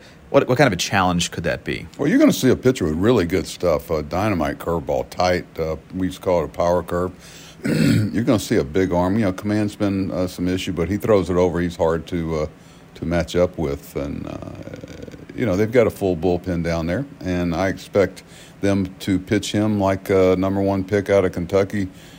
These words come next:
Speaker 2: should be, uh, uh, cared for this time of year, but that's all their business, and we'll adjust.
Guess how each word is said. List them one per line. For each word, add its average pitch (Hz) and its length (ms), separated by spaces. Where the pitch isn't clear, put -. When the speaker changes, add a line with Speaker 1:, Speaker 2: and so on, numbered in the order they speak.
Speaker 2:
should 98 340
be, 101 320
uh, 92 260
uh, 60 720
cared 110 300
for 120 340
this 98 180
time 107 280
of 101 40
year, 113 140
but 104 140
that's 117 200
all 110 160
their 104 120
business, 98 480
and 90 120
we'll 95 180
adjust. 87 460